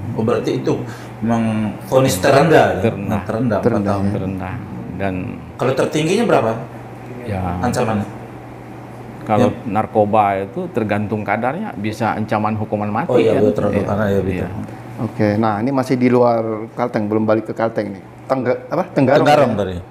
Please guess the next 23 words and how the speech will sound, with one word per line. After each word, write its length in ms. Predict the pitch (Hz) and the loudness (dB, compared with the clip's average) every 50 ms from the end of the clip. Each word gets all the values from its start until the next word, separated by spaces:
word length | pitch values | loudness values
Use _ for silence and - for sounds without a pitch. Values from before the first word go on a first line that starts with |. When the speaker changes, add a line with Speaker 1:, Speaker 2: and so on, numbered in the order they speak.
| - - - | -20 -12 -4
Speaker 3:
Kalimantan 400 | - 117 120 123 123 120 127 123 | -2 0 2 2 2 2 2 2
Timur. 320 | 120 147 131 127 120 117 | 4 4 4 4 4 2
Speaker 2:
Pernah, 200 | 107 101 90 98 | 0 0 -4 -8
Tenggarong. 320 | - 101 98 92 92 90 90 | -10 -12 -12 -12 -12 -8 -2
Speaker 3:
Kalimantan 420 | - 104 101 101 98 104 104 101 101 | -2 0 0 0 -2 -2 -2 -2 0
Timur. 240 | - 101 104 107 | 0 0 0 0
Speaker 2:
Masalah 220 | 101 104 117 113 110 | 0 2 2 4 4
Speaker 3:
Kasus 220 | 131 131 147 151 - | 2 2 0 -2 0
Speaker 2:
lahan. 80 | - | 0
Speaker 3:
apa 140 | 156 135 120 | 2 2 2
saat 160 | 107 104 104 104 | -2 -2 -6 -8
itu? 140 | 101 98 98 - | -8 -12 -10 -6
Speaker 2:
Lahan, 260 | - 101 104 117 120 110 | -2 -2 0 0 0 -2
Pak. 140 | 101 95 85 - - - - - - | -2 -4 -8 -8 -10 -16 -16 -14 -6
Speaker 3:
Kasus 280 | - 120 113 - 117 113 | -2 -2 0 0 0 2
lahan. 220 | 127 117 117 113 107 | 2 2 4 4 4
Speaker 2:
Lahan 180 | 107 110 113 113 | 4 4 4 4
Speaker 1:
Sengketa 300 | 123 127 127 - 131 117 | 4 2 4 4 2 4
Speaker 2:
di, 140 | 117 - - | 6 6 6
Speaker 1:
lahan. 220 | 120 117 113 104 87 - - - | 6 6 4 2 0 -4 -8 -10
Speaker 2:
sengketa 440 | - - 117 107 110 110 - - 104 | -8 -4 -4 0 0 -2 0 2 2
lahan, 160 | 104 101 101 98 | 2 4 4 4
Speaker 1:
Dengan 160 | - - | 4 4